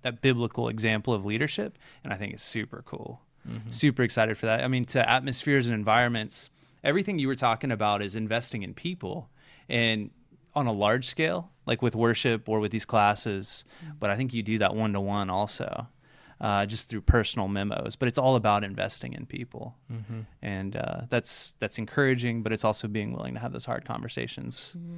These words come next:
Speaker 1: when you
Speaker 2: Yeah.
Speaker 1: need to have those hard conversations.
Speaker 2: Yeah. So, Raina, what you've done at this point is something that very few people on this planet ever do. And that's really taking time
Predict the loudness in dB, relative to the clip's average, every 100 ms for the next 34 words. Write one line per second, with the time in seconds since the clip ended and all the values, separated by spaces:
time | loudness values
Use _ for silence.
0 | -8 -6 -4 -4 -4 -6 -8 -10 -10 -12
1 | -12 -14 -14 -10 -8 -6 -8 -16 _ _
2 | -20 -20 _ _ _ _ 0 6 8 10
3 | 8 6 4 4 4 4 4 2 2 2
4 | 2 4 2 -2 _ 4 4 6 4 2
5 | 4 4 4 4 2 0 -6 0 4 6
6 | 6 4 0 0 0 0 -2 -2 -2 0
7 | 0 -2 -4 -2 0 2 2 0 0 0
8 | 0 -2 -6 -14 -20 -6 2 6 6 4
9 | 4 6 8 6 4 2 2 2 0 0
10 | 0 2 2 2 -2